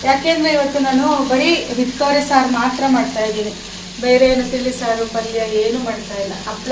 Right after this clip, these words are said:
ಕರೆದ್ಬಿಟ್ಟು ಇಲ್ಲ ಸಂಡಿಗೆ ಕರೆದ್ಬಿಟ್ಟು ಹಿತ್ಕವರೆ ಸಾರು ಮಾಡ್ತಾಯಿದ್ದೀನಿ. So ಈ ಥರ ನಮಗೆ ಕೆಲಸ ಜಾಸ್ತಿ ಇದ್ದಾಗ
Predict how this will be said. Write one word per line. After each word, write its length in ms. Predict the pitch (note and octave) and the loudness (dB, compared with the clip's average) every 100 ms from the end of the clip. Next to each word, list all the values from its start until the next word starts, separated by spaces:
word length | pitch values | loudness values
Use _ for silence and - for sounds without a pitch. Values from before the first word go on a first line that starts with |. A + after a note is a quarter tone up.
| B3+ | -2
ಕರೆದ್ಬಿಟ್ಟು 480 | B3 A3 G#3+ A3 - - - - - | -2 -6 -8 -8 -8 -8 -10 -14 -12
ಇಲ್ಲ 120 | - B3 | -8 -6
ಸಂಡಿಗೆ 420 | B3 A#3+ B3 C4 | -4 -4 -2 -2
ಕರೆದ್ಬಿಟ್ಟು 420 | B3+ G#3+ B3 D#4 | -2 -4 -6 -4
ಹಿತ್ಕವರೆ 420 | C#4 - A3 A3+ | -6 -4 -4 -4
ಸಾರು 340 | A3+ G3 G3 G3 | -4 -6 -6 -8
ಮಾಡ್ತಾಯಿದ್ದೀನಿ. 540 | F#3+ - F#3 F3+ F#3 D#3+ - - - - - - - - - - F4 | -8 -8 -8 -8 -10 -12 -14 -14 -14 -14 -14 -14 -14 -14 -10 -8 -2
So 60 | E4+ | 0
ಈ 20 | |
ಥರ 200 | F4+ F4+ | 2 2
ನಮಗೆ 260 | F4 E4+ F4 | 2 0 0
ಕೆಲಸ 300 | E4 D4 F#4 E4+ | 2 2 2 2
ಜಾಸ್ತಿ 340 | D#4 D4+ - E4 | 2 2 0 -4
ಇದ್ದಾಗ 360 | C4+ C#4+ C#4 | 0 2 2